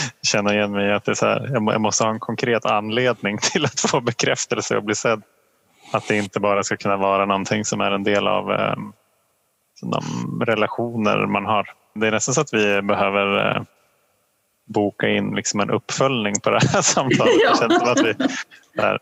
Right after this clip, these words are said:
Speaker 2: Ja,
Speaker 1: touchade på
Speaker 2: väldigt.
Speaker 1: flera, flera områden som var extremt intressanta. Vi skulle ha haft en liten, eh, liten fördjupningskurs <laughs> nästan.
Speaker 2: Ja, det är väldigt intressant.
Speaker 1: Ja.
Speaker 2: Kanske dere kommer på, på landsmöte och vet du, och då går det an att prata mer. Jag hoppas, hoppas det.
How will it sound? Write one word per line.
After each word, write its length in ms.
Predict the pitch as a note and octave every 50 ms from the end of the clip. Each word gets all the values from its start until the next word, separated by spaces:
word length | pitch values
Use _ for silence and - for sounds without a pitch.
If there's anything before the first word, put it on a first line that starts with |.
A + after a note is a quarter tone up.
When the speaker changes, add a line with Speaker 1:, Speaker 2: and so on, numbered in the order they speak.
| _ -
Speaker 2:
Ja, 240 | C#4+ B3 A#3+ -
Speaker 1:
touchade 300 | C4 - - - - A3+ A3+
på 40 | G3+
Speaker 2:
väldigt. 180 | F#3 E3+ -
Speaker 1:
flera, 400 | - A2 G#2+ G#2+ A2 G#2+ G#2 G#2 -
flera 260 | - - C3 A#2 A2+ A#2
områden 420 | A2 G#2+ A#2 C3 A#2+ G2+ G2+ F#2+
som 140 | - G#2 G2+
var 140 | G2+ G2 G2
extremt 560 | G2+ G2+ - - - - A2+ G#2+ G2+ F#2+ -
intressanta. 560 | G#2 F#2+ - - - B2+ A#2+ A2+ - A2 - - _ _ _ _ _ _
Vi 100 | A2+ G#2+
skulle 280 | - - A2 G#2 G2+
ha 80 | G#2 G2+
haft 220 | G#2 G2+ - -
en 60 | G#2 G2+
liten, 400 | G2 - _ - G2+ F#2+ G2 G2
eh, 360 | F#2+ F#2+ F#2+ G2 G2 G2 B2+
liten 220 | A2 G#2+ - A2+
fördjupningskurs 1160 | - - B2+ A#2 A#2 A2+ - - - - G2+ G2+ G2 - - - - D#3 B2+ - - - - - - - - -
<laughs> 260 | - - - - -
nästan. 320 | - F3 - - D#3+ D#3+ F#3
Speaker 2:
Ja, 100 | F#3 F3+
det 420 | G3 G3 F#3 - - - - -
är 20 | G3+
väldigt 460 | G#3+ G#3+ G3+ F#3+ F3+ F#3 F3 F#3 F#3+
intressant. 680 | F#3+ F#3+ - G3+ F#3 - - F3 F3 - - - - - - - - - -
Speaker 1:
Ja. 140 | - -
Speaker 2:
Kanske 220 | - C#4 C4+ - C#4
dere 260 | C#4 C#4 C#4+ C#4 C#4
kommer 300 | C#4 - C#4 A#3+ G#3+ A#3
på, 540 | A3+ - C#4 A#3+ A3+ G#3+ A3 A3 A3+ A3 A3
på 100 | - B3+
landsmöte 880 | A#3 G#3 F#3 F3+ F#3+ G3 G3 - - A#3+ G#3+ G#3+ G#3+ G#3 G#3+ - A3 A3+
och 200 | A3 A#3 A#3 G3+
vet 180 | D#3+ - -
du, 120 | - E3+ E3
och 140 | D#3+ E3+ F3
då 360 | F#3 F3+ F#3+ G#3+ A3+ A3 A3 G#3+
går 120 | A3+ A#3
det 100 | A3 F#3+
an 140 | E3+ - E3+
att 180 | F3 F3 -
prata 280 | - F3 E3+ - - F3+
mer. 300 | F3+ E3+ E3 F#3 G3+ G3
Jag 80 | G3+ G3
hoppas, 380 | F#3+ F3+ F#3 - F3+ F3 F3+
hoppas 320 | G3 G3+ F#3+ G3 - F3 E3+
det. 180 | D#3+ D#3+ -